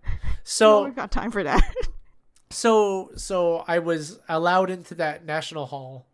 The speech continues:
Speaker 2: National
Speaker 1: Mm-hmm.
Speaker 2: Recital Hall.
Speaker 1: It looked great. Oh my God.
Speaker 2: It was
Speaker 1: It's huge.
Speaker 2: the, the experience of a lifetime, you know?
Speaker 1: Right.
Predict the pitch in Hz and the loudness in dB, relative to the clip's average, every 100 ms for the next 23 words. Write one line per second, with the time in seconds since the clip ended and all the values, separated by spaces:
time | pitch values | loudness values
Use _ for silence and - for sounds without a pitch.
0 | _ 160 170 - 175 147 139 110 101 185 | _ -6 -4 -4 -6 -6 -6 -8 -12 -10
1 | 165 139 185 185 143 131 120 127 _ _ | -10 -2 0 0 -2 -8 -12 -14 _ _
2 | _ _ _ _ _ - 294 466 494 - | _ _ _ _ _ -2 2 2 0 -6
3 | 196 196 285 262 147 - 240 269 202 247 | -10 -8 -6 -8 -10 -10 -6 -6 -8 -10
4 | 175 180 _ _ _ 196 214 254 262 233 | -10 -14 _ _ _ -4 2 2 2 -6
5 | - 523 330 175 - - 202 208 202 202 | -10 -8 -8 -8 -4 2 2 2 0 0
6 | 185 - - 190 202 196 165 151 139 147 | -2 -8 -4 -2 -2 -4 -6 -4 -4 -4
7 | - 139 120 127 147 _ _ _ - 147 | -6 -14 -14 -20 -20 _ _ _ -10 -6
8 | 143 151 196 190 160 | -4 -6 -8 -8 -10